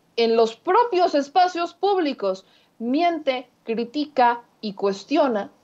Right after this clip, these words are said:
el gobierno le sigue dando libertad de expresión, así que yo por eso pongo sobre la mesa, ¿en qué momento, en qué momento dicen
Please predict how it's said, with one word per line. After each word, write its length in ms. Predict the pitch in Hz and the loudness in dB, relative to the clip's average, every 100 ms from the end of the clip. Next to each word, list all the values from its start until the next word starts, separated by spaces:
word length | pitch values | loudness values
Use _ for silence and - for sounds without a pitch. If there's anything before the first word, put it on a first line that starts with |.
| _ _ _ - | _ _ _ -8
el 140 | 220 | -2
gobierno 420 | 214 220 269 320 | 0 2 2 2
le 140 | 349 247 | 0 -2
sigue 240 | 269 277 | -2 0
dando 240 | 285 302 330 | 2 2 0
libertad 420 | 226 202 - 247 | 0 -2 -2 -2
de 80 | 339 | -2
expresión, 460 | - 247 226 320 | 0 0 0 0
así 200 | 349 302 | 0 0
que 100 | 262 | 0
yo 120 | 208 | 2
por 140 | 208 220 | 2 2
eso 160 | 220 | 2
pongo 240 | 214 208 196 | -2 0 0
sobre 240 | 196 185 | 0 2
la 100 | 185 | 2
mesa, 380 | 247 392 381 302 - - - - | 2 0 -2 -4 -10 -20 -20 2
¿en 340 | 240 240 226 | 4 4 2
qué 160 | 294 294 | 2 4
momento, 720 | 302 330 339 302 262 262 370 _ _ _ _ _ _ _ - | 4 4 4 2 0 -2 -2 _ _ _ _ _ _ _ -6
en 220 | 226 214 | -2 -2
qué 140 | 202 247 | 2 2
momento 580 | 277 294 247 208 202 - _ _ | 2 0 -2 -2 -4 -6 _ _
dicen 500 | 190 254 262 190 175 | -4 -2 -2 -4 -8